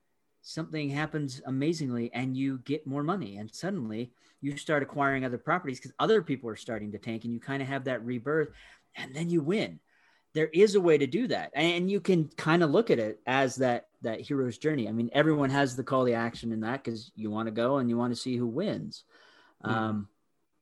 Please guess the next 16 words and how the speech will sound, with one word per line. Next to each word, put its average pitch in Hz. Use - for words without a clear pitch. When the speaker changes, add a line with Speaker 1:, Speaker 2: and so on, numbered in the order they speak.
Speaker 1:
everyone's 123
just, -
uh, 113
you 123
know, 113
a 127
game 135
piece 120
at 101
that 95
point. 95
Speaker 2:
Hmm. 120
Speaker 1:
Uh, 107
some 160
card 190
games 120